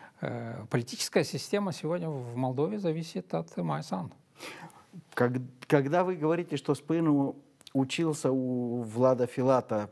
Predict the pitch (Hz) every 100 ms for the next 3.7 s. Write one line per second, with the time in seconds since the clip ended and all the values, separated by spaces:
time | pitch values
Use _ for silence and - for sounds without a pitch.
0 | - 123 127 120 - - 104 104 107 110
1 | 110 104 113 - - - - 147 156 240
2 | 320 233 175 156 147 139 123 - 113 113
3 | 117 151 - - 78 82 85